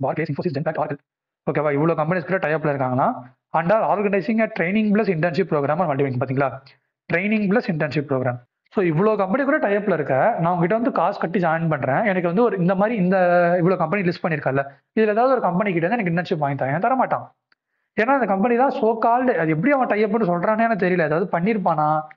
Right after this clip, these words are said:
அந்த கம்பெனியில தெரிஞ்சவங்க யாரா இருப்பாங்களா? அது மூலியமா இப்படி பண்றானா? இல்ல உண்மையிலே கம்பெனிக்குள்ள tie up-ல இருக்காங்களா இல்லையா? எதுவுமே நமக்கு தெரியாது. ஓகேவா? இவங்க training plus இன்டர்ன்ஷிப்னு சொல்றாங்க இல்லையா? இவங்க என்ன பண்றாங்கன்னா, internship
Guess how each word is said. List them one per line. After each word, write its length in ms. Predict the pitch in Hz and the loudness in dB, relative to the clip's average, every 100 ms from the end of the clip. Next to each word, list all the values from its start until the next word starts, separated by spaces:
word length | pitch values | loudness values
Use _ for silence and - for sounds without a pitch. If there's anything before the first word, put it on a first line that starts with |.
| _ | _
அந்த 260 | - 180 180 | -2 0 0
கம்பெனியில 360 | 165 233 240 196 | -2 0 0 0
தெரிஞ்சவங்க 380 | 196 214 226 | 0 2 2
யாரா 220 | 196 175 170 | 2 2 0
இருப்பாங்களா? 300 | 156 156 151 | 0 0 0
அது 180 | 151 | 0
மூலியமா 300 | 165 175 185 | 0 0 0
இப்படி 220 | 170 160 143 | 0 -2 -2
பண்றானா? 280 | 156 143 | -2 0
இல்ல 140 | 147 160 | 0 0
உண்மையிலே 400 | 156 202 233 185 | 0 0 0 -2
கம்பெனிக்குள்ள 320 | 180 196 180 | -2 -2 0
tie 200 | 165 180 | 0 0
up-ல 100 | 190 | 0
இருக்காங்களா 400 | 160 175 175 185 | 0 0 0 0
இல்லையா? 240 | 156 151 | 0 0
எதுவுமே 280 | 143 165 202 | 0 0 2
நமக்கு 180 | 233 160 | 2 0
தெரியாது. 420 | 143 139 127 127 _ _ _ _ _ _ _ _ - | -2 -2 -4 -8 _ _ _ _ _ _ _ _ -6
ஓகேவா? 360 | 151 131 131 123 - _ - | -4 0 0 -2 -8 _ -6
இவங்க 280 | 185 180 190 | -4 -2 0
training 340 | 269 285 254 | 2 2 2
plus 120 | 240 | 2
இன்டர்ன்ஷிப்னு 500 | 202 185 - 202 208 | 0 0 0 -2 0
சொல்றாங்க 300 | 190 170 165 | -2 -2 -2
இல்லையா? 240 | 143 147 151 | 0 0 0
இவங்க 160 | 160 | 0
என்ன 20 | |
பண்றாங்கன்னா, 500 | 233 214 180 160 196 | 0 0 0 0 -2
internship 300 | 190 277 240 | 0 0 0